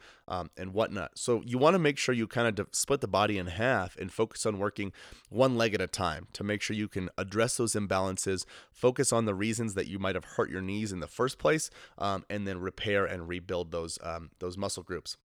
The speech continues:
One great exercise example of a unilateral, um, movement is a Bulgarian split squat. So that's where you have your leg in the air, your back leg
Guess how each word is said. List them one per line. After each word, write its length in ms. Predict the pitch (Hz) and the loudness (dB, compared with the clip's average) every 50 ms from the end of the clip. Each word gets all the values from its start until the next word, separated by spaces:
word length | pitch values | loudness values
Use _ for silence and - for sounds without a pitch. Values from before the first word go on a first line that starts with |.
| _ _ _ _ _ _ _ _ _ _ _ - - | _ _ _ _ _ _ _ _ _ _ _ -8 0
One 260 | 104 101 120 131 135 | 4 6 6 6 6
great 240 | - 127 123 117 - | 6 4 4 4 2
exercise 540 | - 104 - - 113 - - 98 95 95 92 | 0 0 0 -2 -2 0 2 2 2 2 0
example 560 | 92 85 87 95 87 90 95 - 123 120 110 - | -4 -6 -4 -2 -2 -2 0 2 2 2 2 2
of 160 | 95 98 90 | 0 -2 0
a 100 | 92 87 | 0 -2
unilateral, 720 | 90 90 98 98 95 87 87 87 87 90 90 90 85 - - - - - - - - | -2 -2 -2 -2 -2 0 0 0 0 2 2 0 0 -2 -6 -14 -20 -20 -20 -12 -6
um, 340 | - 95 90 85 82 82 82 - _ | -4 -2 -2 -2 -4 -8 -12 -14 _
movement 420 | - 98 127 143 143 165 185 202 - _ | 0 2 2 4 4 4 4 4 2 _
is 160 | 117 113 104 | -2 0 2
a 60 | 110 | 2
Bulgarian 540 | 107 98 104 107 107 - 98 98 98 95 90 | 2 2 0 -2 0 0 0 0 2 0 -2
split 300 | - - - - 98 - | -4 -4 -4 -4 -2 -2
squat. 300 | - - - 80 - - - _ | -2 -4 -4 -6 -8 -8 -12 _
So 140 | - - 92 | -12 -2 0
that's 220 | 92 98 - - | 0 0 2 0
where 80 | - 110 | -2 -2
you 100 | 104 101 | -2 -2
have 240 | 92 95 92 95 92 | 0 0 -2 -2 -2
your 120 | 95 92 | -2 -4
leg 360 | 90 92 92 92 95 92 92 - | -2 -2 0 0 -2 -2 -6 -6
in 120 | 98 95 | -6 -4
the 160 | 92 90 - - | -4 -4 -2 -2
air, 240 | 98 98 98 98 98 | 0 2 2 2 0
your 140 | 90 95 | -2 -2
back 280 | 87 92 95 98 - - | 0 0 0 0 0 0
leg 260 | 98 95 95 95 87 | 0 2 2 0 0